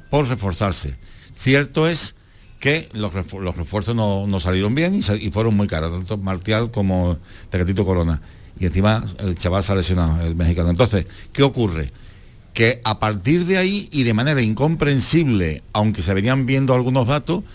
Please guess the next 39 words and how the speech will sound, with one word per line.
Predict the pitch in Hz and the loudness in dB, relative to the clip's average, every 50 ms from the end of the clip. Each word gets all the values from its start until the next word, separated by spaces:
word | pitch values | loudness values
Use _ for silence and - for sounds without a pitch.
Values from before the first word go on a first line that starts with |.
| - - - - | -20 -20 -12 -4
el | - 120 117 | 0 2 4
equipo | 113 98 90 143 143 170 147 | 4 4 4 2 2 2 2
se | - 143 | 2 2
le | 135 127 | 2 2
cae | - 131 131 | 2 4 4
en | 131 127 | 4 4
la | 123 107 | 2 0
segunda | - 110 107 104 107 110 101 | 0 0 0 0 2 2 2
vuelta. | 95 90 87 82 80 71 - 78 73 67 - - - - - - - | 2 2 2 2 0 -2 -4 -6 -6 -6 -8 -12 -20 -20 -14 -4 0
Y | 127 120 | 2 2
para | 123 120 123 127 | 4 4 4 4
mí | 151 170 | 4 4
el | 170 151 | 4 2
tremendo | - 135 131 127 151 175 175 165 180 | 2 0 2 2 4 4 4 4 4
error | 170 147 170 170 160 | 4 4 4 2 2
que | - 160 135 | 0 0 0
se | 120 | 0
ha | 143 | 0
cometido | - 143 143 123 131 139 127 | 0 0 -2 0 0 0 0
este | - - 131 | 0 0 0
año | 139 151 165 180 190 185 170 - - - - - | 2 2 2 2 0 0 -2 -6 -14 -20 -12 -4
es | - 151 - - 127 | 0 0 0 2 4
no | 135 143 151 | 4 4 6
ver | 147 156 147 | 6 4 4
los | 135 123 120 117 - | 4 4 2 2 0
síntomas | - 151 175 175 - 185 190 202 180 - - - - - - - - - - | 0 0 0 0 0 0 0 0 0 -2 -6 -10 -16 -18 -20 -20 -18 -6 2
que, | - 139 139 | 4 6 6
a | 135 107 | 6 2
pesar | 143 120 - - 170 190 196 175 | 0 -2 0 2 2 2 4 2
de | 190 | 2
haberse | 180 185 180 - - 170 | 2 2 0 0 -2 -2
met-, | 170 165 160 | -2 -2 -4
acabado | 143 156 143 160 151 147 147 139 | -4 -4 -4 -2 0 0 0 -2
cuarto, | 110 131 135 120 110 95 104 98 | -2 0 0 0 0 0 -2 -4
porque | 113 107 113 | -4 -4 -4
tenía | 107 117 123 | -4 -2 -2
una | 139 151 151 | 0 0 0
ventaja | 147 147 135 113 143 117 120 120 | 0 0 -2 -2 -2 0 0 0
tremenda, | 107 120 107 120 143 160 175 190 196 208 | -2 0 0 0 0 0 0 -2 -4 -6